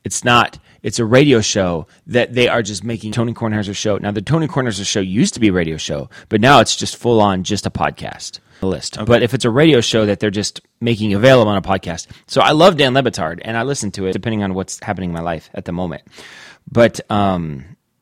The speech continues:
Speaker 1: but it doesn't belong because it's, do you have any other suggestions?
Speaker 2: No, I mean, I'm, that's it.
Speaker 1: So we've
Speaker 2: So
Speaker 1: got
Speaker 2: there's three. I mean, there's other shows out
Speaker 1: Bill
Speaker 2: there,
Speaker 1: Simmons,
Speaker 2: but
Speaker 1: Tony Kornheiser, Men in Blazers.
Speaker 2: Well, I, there's one more that called Lowry Road Radio.
Speaker 1: Yes. Tell me about this.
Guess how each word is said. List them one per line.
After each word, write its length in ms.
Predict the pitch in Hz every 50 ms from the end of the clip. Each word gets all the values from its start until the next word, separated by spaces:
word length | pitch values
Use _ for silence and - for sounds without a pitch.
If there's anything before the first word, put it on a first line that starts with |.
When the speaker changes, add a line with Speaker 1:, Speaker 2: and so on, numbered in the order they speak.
| _ - -
Speaker 1:
but 200 | 107 117 117 110
it 80 | 117
doesn't 320 | 120 151 151 139 151 131 117
belong 400 | 117 110 110 107 101 95 92 87
because 320 | 87 95 - 104 98 98
it's, 100 | 107 90
do 40 | 113
you 40 | 98
have 40 | 92
any 140 | 95 92 90
other 140 | 87 78 76
suggestions? 680 | - - 82 76 - 65 - - - - - - -
Speaker 2:
No, 280 | 120 123 120 117 113 -
I 80 | 71 123
mean, 200 | 131 131 135 85
I'm, 280 | - 135 147 120 - - - - _ _ _ - _ _ _ _ _ _ _ _ _ _ _ _ _ -
that's 220 | 123 117 - -
it. 200 | 107 110 107 _ _ _ _ _ _ - - - _ _ _
Speaker 1:
So 320 | - - - 143 131 120 113
we've 240 | - 110 135 131
Speaker 2:
So 80 | 120 151
Speaker 1:
got 220 | 127 120 110 95
Speaker 2:
there's 160 | 143 151 131 -
three. 600 | - - - 151 147 151 160 160 170 165 147 -
I 40 |
mean, 160 | 143 151 156 160
there's 180 | 165 156 127 - -
other 220 | 160 175 190 175
shows 420 | - - - 160 147 147 135 117 120
out 60 | -
Speaker 1:
Bill 80 | - 110
Speaker 2:
there, 140 | 147 156 147
Speaker 1:
Simmons, 320 | - - 139 131 123 120
Speaker 2:
but 80 | 117 -
Speaker 1:
Tony 180 | 143 139 139 127
Kornheiser, 540 | - - 123 113 104 104 107 101 92 104 95
Men 140 | 98 104 104
in 80 | 101
Blazers. 600 | 92 95 85 85 76 80 80 78 - - - - _ _ _ _ _ _ _ _ _ _ -
Speaker 2:
Well, 140 | 139 143
I, 140 | - 131 98 -
there's 300 | - - 143 143 123 120
one 200 | 131 156 160 160
more 180 | 151 135 131 123
that 100 | 107 113
called 160 | - 131 117
Lowry 240 | 120 120 117 113 113
Road 180 | 110 104 98 -
Radio. 360 | 71 - - - - - - _ _ _ _ _ _ _ _ _ _ _ -
Speaker 1:
Yes. 480 | 98 113 110 92 78 - - - - -
Tell 160 | - 139 139
me 100 | 135 123
about 220 | 104 95 92 87
this. 340 | - 80 78 - - - -